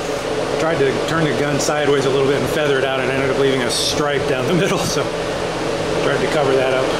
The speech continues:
Uh, so this should be the last coat of mid coat here, so I'm gonna take this out about to the far edge of that hood o-, or the body line over there, 'cause I know I see metallics there that have fallen from all the paint.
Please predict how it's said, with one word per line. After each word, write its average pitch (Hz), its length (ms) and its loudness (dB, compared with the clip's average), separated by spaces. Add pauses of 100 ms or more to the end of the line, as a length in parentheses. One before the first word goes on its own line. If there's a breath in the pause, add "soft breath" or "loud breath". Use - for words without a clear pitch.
(200)
Uh, 131 260 2
so 143 300 2 (840)
this 147 140 0
should 185 100 0
be 185 80 2
the 156 80 2
last 151 380 0
coat 147 220 2
of 127 160 0
mid 151 120 0 (100)
coat 156 200 0
here, 156 240 2
so 143 160 0
I'm 139 80 0
gonna 135 920 0
take 175 200 2
this 165 180 0
out 165 200 2 (200)
about 165 320 0
to 175 100 2
the 156 200 2
far 165 380 0
edge 170 280 2
of 143 140 0
that 147 260 0 (1200)
hood 156 240 4
o-, 156 80 4
or 143 320 0
the 127 180 2 (220)
body 147 220 2
line 156 200 0
over 143 140 2
there, 147 160 2
'cause 139 140 0
I 127 100 0
know 143 140 0
I 139 60 0
see 139 160 0
metallics 139 640 0
there 143 140 4
that 139 140 2
have 131 180 0
fallen 135 280 2
from 135 180 2
all 131 100 2
the 120 140 2
paint. 151 200 0